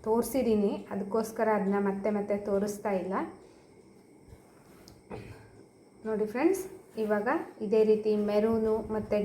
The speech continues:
ಗ್ರೀನು ಹೀಗೆ ಎರಡನ್ನೂ ರೆಡಿ ಮಾಡ್ಕೊಂಡಿದ್ದೀನಿ. ಮತ್ತು ಇನ್ನೊಂದೇನು ಮಾಡ್ಕೊಂಡಿದ್ದೀನಿ ಅಂದರೆ, ನೀಟಾಗಿ ಒಂದು ಸಲ ಹೀಗೆ ಇಟ್ಕೊಂಬಿಟ್ಟು ಐ-,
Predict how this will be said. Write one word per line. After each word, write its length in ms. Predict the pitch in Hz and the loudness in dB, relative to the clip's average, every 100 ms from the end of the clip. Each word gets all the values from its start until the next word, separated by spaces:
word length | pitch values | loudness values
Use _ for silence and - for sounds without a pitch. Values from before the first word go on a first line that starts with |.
| 196 | 0
ಗ್ರೀನು 440 | 208 220 208 214 339 - - - - | 2 4 4 4 2 -2 -16 -20 -4
ಹೀಗೆ 260 | 214 202 247 339 - - - - - - - - - - - - - - - - - - - | -2 2 2 0 -6 -18 -20 -20 -20 -20 -20 -20 -20 -18 -20 -20 -20 -20 -20 -20 -20 -12 -2
ಎರಡನ್ನೂ 340 | 220 214 226 233 214 | 0 2 4 4 6
ರೆಡಿ 180 | 202 208 202 | 6 6 4
ಮಾಡ್ಕೊಂಡಿದ್ದೀನಿ. 680 | 196 - 190 185 190 214 370 - - - - | 2 2 2 2 2 4 2 0 -12 -16 -8
ಮತ್ತು 200 | 214 - 240 - | -4 -2 -2 -2
ಇನ್ನೊಂದೇನು 460 | 240 262 262 247 233 | -2 2 6 8 8
ಮಾಡ್ಕೊಂಡಿದ್ದೀನಿ 600 | 214 208 214 214 208 202 202 | 2 2 2 4 4 2 2
ಅಂದರೆ, 160 | 208 247 214 | 2 0 0
ನೀಟಾಗಿ 540 | 220 247 254 247 220 226 202 | 2 0 0 0 2 2 2
ಒಂದು 140 | 202 196 | 2 0
ಸಲ 140 | 190 220 311 - - - - | 2 2 0 -8 -16 -18 -4
ಹೀಗೆ 200 | 240 233 220 | 0 2 0
ಇಟ್ಕೊಂಬಿಟ್ಟು 720 | - - 247 247 202 202 214 359 - - - - - - | -2 0 2 4 2 2 4 4 0 -14 -20 -20 -14 -12
ಐ-, 100 | - | -12